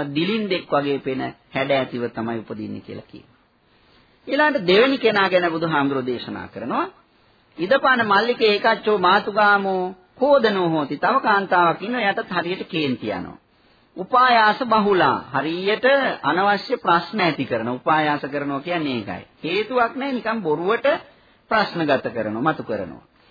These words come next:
"අප්පම්පේ උත්තා සමාන අපිසබ්බ-, අපිසජ්ජති."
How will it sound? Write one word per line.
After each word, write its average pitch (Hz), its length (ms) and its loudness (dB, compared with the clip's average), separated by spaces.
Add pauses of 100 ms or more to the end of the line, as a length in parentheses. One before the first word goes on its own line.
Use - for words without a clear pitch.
(320)
"අප්පම්පේ 233 520 2
උත්තා 262 320 2
සමාන 233 380 2
අපිසබ්බ-, 196 680 0
අපිසජ්ජති." 139 760 -4